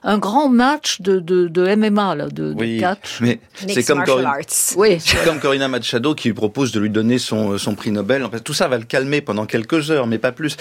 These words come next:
Speaker 2: Et, et donc, ce qu'il faut, c'est que les Européens comprennent qu'il faut arrêter cette stratégie. Il faut aussi arrêter de penser que nous sommes dans un cauchemar qui pourrait s'arrêter, euh, en deux mille vingt-huit et que, et que tout reviendra, euh, comme avant, après Donald Trump. Ça n'est pas le cas.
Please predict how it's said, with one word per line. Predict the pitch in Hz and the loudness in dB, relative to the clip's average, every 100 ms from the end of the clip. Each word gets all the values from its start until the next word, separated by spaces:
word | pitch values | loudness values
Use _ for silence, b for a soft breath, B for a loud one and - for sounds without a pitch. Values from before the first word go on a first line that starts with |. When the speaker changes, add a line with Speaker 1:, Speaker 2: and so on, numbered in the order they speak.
| B B | B B
Speaker 2:
Et, | 113 - | -2 0
et | 120 | 0
donc, | 143 | -2
ce | - | -2
qu'il | - | -2
faut, | 170 | -2
c'est | 160 120 | -2 0
que | 117 | 0
les | 113 | 0
Européens | 135 139 147 | 0 0 -4
comprennent | 123 120 147 123 | -2 -4 -2 -4
qu'il | 110 | 0
faut | 107 | 0
arrêter | 107 104 113 | 0 -2 -2
cette | 104 | -2
stratégie. | - 107 110 143 123 | -2 -2 0 2 0
Il | |
faut | 120 151 | 0 -2
aussi | 151 170 | 0 2
arrêter | 143 131 143 | 2 2 0
de | 110 | -2
penser | - 117 165 | -2 -2 -4
que | 165 131 131 101 | 0 0 0 2
nous | 120 | 0
sommes | 117 156 143 | 2 -2 0
dans | 110 101 | -2 -2
un | |
cauchemar | 95 104 120 143 147 | -2 -4 0 -4 -4
qui | - | -10
pourrait | - 107 127 B B | -6 0 0 B B
s'arrêter, | - 117 113 - 127 135 B - | -2 0 -2 0 -2 -2 B -2
euh, | 104 | 0
en | 98 | 0
deux | 101 | 0
mille | 104 98 | 0 0
vingt-huit | 92 90 - - | 0 0 -2 0
et | 104 | -2
que, | - | -2
et | 107 | -2
que | 110 | -2
tout | 104 160 135 | -2 0 2
reviendra, | 104 90 95 101 117 B B - | 2 0 -2 0 -2 B B -4
euh, | 90 | -4
comme | 85 107 - | 0 0 2
avant, | 95 107 127 | 0 -2 -4
après | - - 123 110 | -6 -2 0 2
Donald | 98 95 | 0 -2
Trump. | - 151 147 | -2 -4 -4
Ça | - 98 | -2 0
n'est | 95 | 0
pas | - | -2
le | 90 | -4
cas. | - 120 | -2 -2